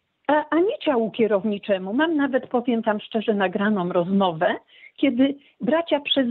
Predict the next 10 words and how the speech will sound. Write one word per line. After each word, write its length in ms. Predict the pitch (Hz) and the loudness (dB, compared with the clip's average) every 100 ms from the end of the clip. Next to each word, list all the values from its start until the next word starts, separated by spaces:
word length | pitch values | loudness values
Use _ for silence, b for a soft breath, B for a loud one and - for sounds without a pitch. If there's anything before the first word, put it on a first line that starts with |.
| 226 | 2
Zooma 340 | 269 180 170 | 2 2 0
ze 100 | 170 | -2
mną 260 | 160 160 160 | -2 -2 0
rozmawiali. 880 | 175 175 185 175 170 160 151 165 - B B B | 0 0 0 0 0 0 -2 -8 -12 B B B
I 120 | 294 294 | 2 4
ja 120 | 311 | 4
mówię: 300 | 320 302 302 | 2 0 -2
„W 80 | - | -2
końcu, 340 | 294 311 320 | -2 -2 -2
bracia, 520 | 269 320 339 220 151 | -2 -2 -2 -4 -4